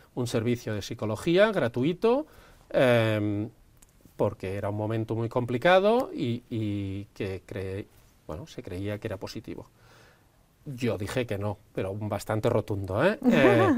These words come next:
Speaker 1: y, y me, y creí que era un, un error y que no valía la pena,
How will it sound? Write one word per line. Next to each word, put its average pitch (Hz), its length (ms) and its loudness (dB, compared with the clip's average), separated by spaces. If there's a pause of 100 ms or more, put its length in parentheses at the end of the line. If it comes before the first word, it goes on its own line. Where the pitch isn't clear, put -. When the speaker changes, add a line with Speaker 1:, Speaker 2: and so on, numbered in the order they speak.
(360)
Speaker 1:
y, 104 520 -2
y 98 40 -2
me, 95 520 -6
y 101 100 -8
creí 95 600 -8
que 98 160 -4
era 95 240 -6
un, 101 640 -8
un 107 120 -8
error 143 300 8
y 175 100 6
que 107 140 -4
no 101 220 -4
valía 101 260 -4
la 98 140 -4
pena, 175 400 4